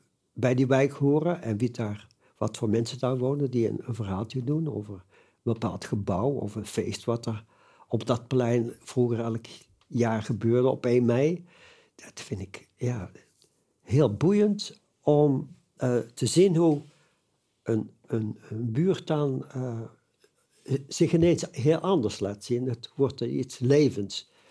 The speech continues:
Het zijn geen, het is geen stenen buurt meer, maar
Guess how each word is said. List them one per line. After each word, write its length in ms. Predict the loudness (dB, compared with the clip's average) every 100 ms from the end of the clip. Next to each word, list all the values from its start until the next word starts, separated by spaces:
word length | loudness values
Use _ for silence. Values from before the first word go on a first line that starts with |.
| _
Het 100 | -2
zijn 260 | -2 -2 -10
geen, 360 | -12 -2 2 2 -2 _ _ _
het 100 | _
is 120 | -10 -2
geen 160 | -2
stenen 520 | -2 2 4 4 2 2
buurt 300 | 0 0 2
meer, 280 | 2 2
maar 300 | 0 0 -2